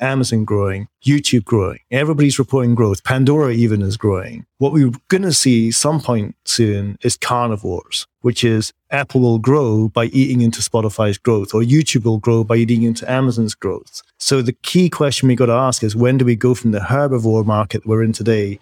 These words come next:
to a carnivore market of tomorrow? And I would put Spotify's U S subscriber number around about forty-five million, Apple at forty-nine million. If you dump on top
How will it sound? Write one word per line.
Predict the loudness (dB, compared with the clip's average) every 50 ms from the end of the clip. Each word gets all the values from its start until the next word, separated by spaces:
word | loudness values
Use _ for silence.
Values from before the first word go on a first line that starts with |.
| _ _ -6
to | -4 -4 -4
a | -4
carnivore | -6 -4 -2 -2 0 -2 -2 -2 0 0 0
market | 0 0 0 0 -2 -2 -2 -2 -2 -2 _ -12
of | -14 -10
tomorrow? | -4 -2 -2 0 0 -2 -4 -6 -10 _ _ _ _ _ -6 -4
And | -2 -2 -2 -2
I | -2 -2
would | -2 -2
put | 0 0 0
Spotify's | 0 -2 -2 -2 0 0 0 -2 -2 -2 0 0 0 0 2
U | 2 0
S | 0 0
subscriber | -4 -6 -6 -4 -2 -2 0 0 0 0
number | 0 0 2 2 2 2
around | 2 2 0 0 0
about | 0 -2 -2 -4
forty-five | -4 0 0 2 0 0 0 -2 -2 -2 -2 -2
million, | -2 0 0 0 0 -2 -4 -6 -8 -12 _ _ _ -4
Apple | -2 -2 -2 -2 0 0 0
at | -2 -2
forty-nine | -6 -4 0 0 2 2 2 0 0 0 0 0
million. | 0 0 0 0 0 0 -2 -4 -6 -8 _ _ -4
If | 0 0
you | 0
dump | 0 0 -2 -2 -2 -2 0 0
on | 0 0 0
top | 0 0 0 0 -2 -4